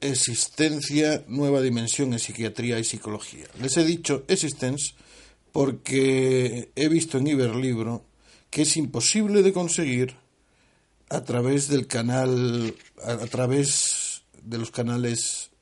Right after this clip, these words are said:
vía España. A mí me lo han hecho llegar, en cambio,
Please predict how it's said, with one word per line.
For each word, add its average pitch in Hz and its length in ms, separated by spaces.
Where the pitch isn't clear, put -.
vía 120 440
España. - 680
A - 100
mí 131 80
me 143 100
lo 139 140
han 147 120
hecho 143 200
llegar, 131 560
en 117 140
cambio, 135 600